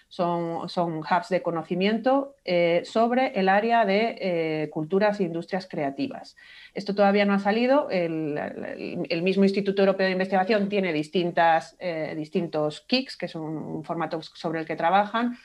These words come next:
uno en medio ambiente, otro en, eh, en energía. No voy a recordar los, todos los temas que tiene y ahora,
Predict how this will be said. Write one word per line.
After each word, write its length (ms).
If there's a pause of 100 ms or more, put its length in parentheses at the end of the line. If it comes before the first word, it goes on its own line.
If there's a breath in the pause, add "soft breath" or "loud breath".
(160 loud breath)
uno 220
en 80
medio 240
ambiente, 800
otro 400
en, 600
eh, 340
en 80
energía. 520
No 280
voy 180
a 40
recordar 420
los, 280
todos 180
los 120
temas 260
que 100
tiene 280
y 100
ahora, 400